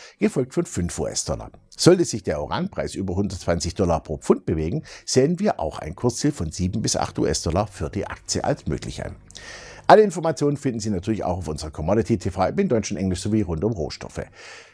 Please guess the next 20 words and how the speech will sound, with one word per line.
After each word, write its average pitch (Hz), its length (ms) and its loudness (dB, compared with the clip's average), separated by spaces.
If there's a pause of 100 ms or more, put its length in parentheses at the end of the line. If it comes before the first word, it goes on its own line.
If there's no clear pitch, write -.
(220)
Wir 107 100 4
freuen 87 220 2
uns 90 120 -2
über 120 120 4
ein 160 80 2
Like, 82 340 -4
aber 80 180 -2
vor - 160 -2
allem 110 280 2
über 78 180 -2
ein 101 260 0 (240)
Abonnement 76 480 0
unserer 123 460 -2
T-V-Kanäle. - 880 -4 (600)
Bitte 175 160 8
beachten 127 300 4
Sie 117 140 -4
den 135 80 -4
folgenden 85 320 -4
Disclaimer. - 480 -8